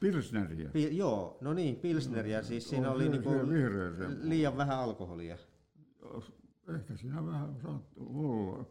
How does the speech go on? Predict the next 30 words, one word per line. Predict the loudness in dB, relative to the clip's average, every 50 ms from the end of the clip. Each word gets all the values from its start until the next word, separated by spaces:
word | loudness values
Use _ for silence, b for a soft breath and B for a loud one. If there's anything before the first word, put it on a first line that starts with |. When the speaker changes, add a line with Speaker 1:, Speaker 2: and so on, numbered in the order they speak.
| B B B B B _
Speaker 1:
Kyllä, | 0 2 2 2 2
kun | 0 0 0 0 2
se | 2
kerran | 0 0 0 2 0 0 0
käy-, | 0 0 2 4 4 4 2 0 -6 B B B B B B B B B _
käymällä | -2 2 4 6 6 6 4 4 2 0
tehtiin | 0 0 2 2 2 0 -2 -2 0 2 2 2
se, | 0 -2 -2 -4 -8 -10 -10 -12 -20 -20 _ _ _ _ _ _ _ _ _ _ _ _ _ _ _ _ _ _ _ _ _ _ _ _ _ _ _ _ _ _
kyllä | -2 0 0 0 0 0
siinä | 0 2 2 4 4 4
jonkun | 4 2 2 2 2 2
verran | 2 2 2 2 0 0 -2 -4 -8 -8 -6
e-, | -6 -6 -6 -8 -8 -4 -4
ehkä | -4 -4 -4 -4 -2
oli | -2 0 0 -2 -2
sitä, | -2 -4 -6 -6 -6 -4
en | -4 -2 -2 -2
osaa | -2 -2 -2 -4 -6 -6 -8 -8
sanoa. | -8 -6 -6 -6 -6 -8
Speaker 2:
Joo, | -8 -8 -8 -8 -8 -10 -8
joo, | -6 -4 -2 -2 -2 -2
no | -2 -4 -6 -8 -14 -12
joo. | -8 -4 -4 -4 -4 -6 -8 -12 -18 -20 _ _ _ _ _
No | -10 -8 -4
niin, | -4 -2 -2
mutta | -2 -4 -4 -6 -6 -8 -6 -10 -8
joo, | -6 -4 -2 -2 -2 -4
tää | -6 -6 -6 -4 -4 -2
rapakalja | -4 -6 -6 -6 -8 -6 -4 -4 -4 -4 -4
kuulostaa | -6 -6 -6 -6 -6 -8 -8 -8 -6 -4 -4 -4 -6 -10 b